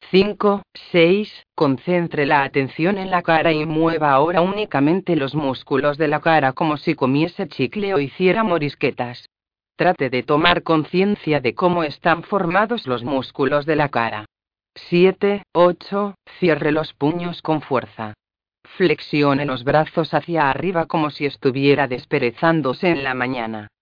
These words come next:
Nueve, inspire profundamente. Estire todo el cuerpo.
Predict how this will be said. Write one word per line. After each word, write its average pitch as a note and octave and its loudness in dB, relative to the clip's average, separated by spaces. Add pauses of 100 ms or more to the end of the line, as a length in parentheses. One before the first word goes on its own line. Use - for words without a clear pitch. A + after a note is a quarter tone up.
(360)
Nueve, G3 0 (100)
inspire D#3 0
profundamente. C3 -2 (480)
Estire D3 0
todo C3+ 0
el A#2+ -2
cuerpo. F#3+ -2